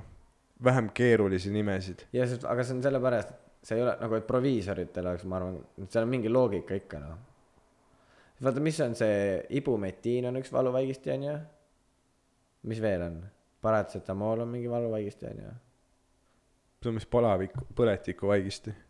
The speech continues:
Speaker 2: Jaa. Ja seal, noh, mingisuguste loogikate järgi nad lähevad, noh. Ma ei tea, miks ma nii veidra näite tõin. Ma lootsin, et seal oli mingi asi, kus ma saan midagi välja tuua.
Speaker 1: <laughs>
Speaker 2: Aga siis ma taipasin, ei, need nimed on ikka
Speaker 1: Teate
Speaker 2: piisavalt
Speaker 1: mida?
Speaker 2: erinevad.
Speaker 1: Mina ravimite juures vihkan.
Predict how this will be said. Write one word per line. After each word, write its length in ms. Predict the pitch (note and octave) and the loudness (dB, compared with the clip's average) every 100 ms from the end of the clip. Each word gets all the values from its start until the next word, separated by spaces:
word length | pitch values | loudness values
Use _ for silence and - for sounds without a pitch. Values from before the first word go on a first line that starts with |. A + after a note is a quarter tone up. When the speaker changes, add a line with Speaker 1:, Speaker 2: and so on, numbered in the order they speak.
| _ _ | _ _
Speaker 2:
Jaa. 240 | - D#2 D2 G#2 _ _ | -12 -10 -12 -14 _ _
Ja 160 | - G2+ | -8 -4
seal, 160 | A#2+ A#2+ | -2 -2
noh, 160 | C3+ D2+ C3+ - | -4 -4 -4 -6
mingisuguste 800 | A#2 D3 C3 G#2+ F#2+ F#2 F#2+ F#2+ F#2 | -6 -4 -2 -2 -4 -4 -4 -2 0
loogikate 540 | A#2+ A#2+ F#2 F2 F#2+ | 0 0 -4 -6 -4
järgi 200 | F#2+ F2 | -4 -6
nad 120 | F2 | -8
lähevad, 300 | A#2+ E2+ - | -8 -8 -12
noh. 160 | - G#2+ _ _ _ - | -18 -20 _ _ _ -4
Ma 140 | A#2+ | 0
ei 40 | B2+ | 2
tea, 60 | C3+ | 2
miks 140 | C3 | 2
ma 80 | C#3 | 2
nii 120 | C#3+ | 4
veidra 340 | C3+ C#3 A2+ G#2+ | 8 6 6 2
näite 280 | B2 B2 F2 | 2 2 0
tõin. 160 | G#2 | 0
Ma 140 | A2 C3 | 0 0
lootsin, 440 | C#3+ D#3 C#3+ A2+ | 4 4 2 -2
et 60 | G2+ | 0
seal 120 | A#2+ | 2
oli 100 | A2 | 2
mingi 880 | A2 A2 A2+ - - - - E3 C3+ D#3 | 0 -2 -4 -6 -12 -12 0 4 8 10
asi, 220 | D#3+ D#3 | 10 10
kus 140 | D#3 D#3 | 10 8
ma 100 | C#3 | 6
saan 140 | C3 | 4
midagi 240 | C3+ C3+ | 4 6
välja 240 | C#3 C#3 B2+ | 8 6 6
tuua. 240 | B2 A#2+ D#3+ E3 | 6 8 8 6
Speaker 1:
<laughs> 180 | - - | 2 2
Speaker 2:
Aga 100 | D3 | 2
siis 120 | C#3 | 4
ma 80 | C#3 | 2
taipasin, 440 | C3 C3+ A#2+ A2 | 2 2 -2 -4
ei, 120 | A#2+ A#2+ | -4 -2
need 140 | A2+ | -4
nimed 220 | A#2 G#2+ | -4 -4
on 100 | G#2 G#2 | -4 0
ikka 140 | G#2 | 8
Speaker 1:
Teate 140 | D3+ D3 | 10 10
Speaker 2:
piisavalt 180 | D#3+ C#3+ | 8 8
Speaker 1:
mida? 100 | B2+ | 6
Speaker 2:
erinevad. 260 | A2+ A2+ B2+ | 4 4 6
Speaker 1:
Mina 280 | E3 E3 C3+ | 8 8 8
ravimite 720 | C3+ C3+ A2+ G#2 G2+ - G#2+ | 8 8 6 2 -2 0 2
juures 420 | G#2+ G#2 F#2+ F#2+ | 4 4 2 0
vihkan. 580 | A2 A2 A2+ - G2 G2 | 2 2 2 -2 -2 -2